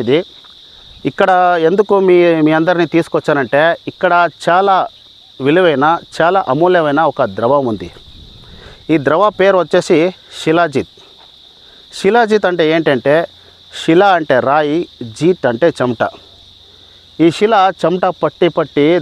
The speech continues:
దాని నుంచిన వచ్చిన ద్రవమే వైద్య భాషలో మనం శిలాజిత్ అంటాం. ఈ శిలాజిత్ని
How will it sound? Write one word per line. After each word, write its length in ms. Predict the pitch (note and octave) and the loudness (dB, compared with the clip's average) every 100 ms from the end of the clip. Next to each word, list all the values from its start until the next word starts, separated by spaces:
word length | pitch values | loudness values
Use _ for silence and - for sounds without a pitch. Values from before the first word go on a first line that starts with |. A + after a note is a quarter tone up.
| B2+ | 0
దాని 180 | C3+ C#3+ | 0 0
నుంచిన 340 | D#3 D3+ E3+ D3 - C3 | -2 0 0 0 -2 -4
వచ్చిన 300 | - F3 E3+ D3 | -2 -2 0 0
ద్రవమే 400 | C3 D#3 E3 E3+ A#3+ - - - - - | 0 0 0 -2 -4 -8 -20 -20 -12 -2
వైద్య 340 | C3+ F3 G3 F3+ | -2 0 0 0
భాషలో 380 | E3 - C#3+ E3 D#3+ | -2 -2 0 0 0
మనం 220 | C#3+ - - - | 0 -2 -8 -6
శిలాజిత్ 460 | D3 F3 D3+ D#3+ C3 | -2 0 0 0 -2
అంటాం. 240 | A#2 G2 E2 - - - - - - - - - F#3+ | -2 -6 -10 -18 -20 -20 -20 -20 -20 -18 -18 -2 0
ఈ 40 | G3 | 0
శిలాజిత్ని 680 | G3 A3 A#3 A3 A3 G3 | 0 2 2 0 0 0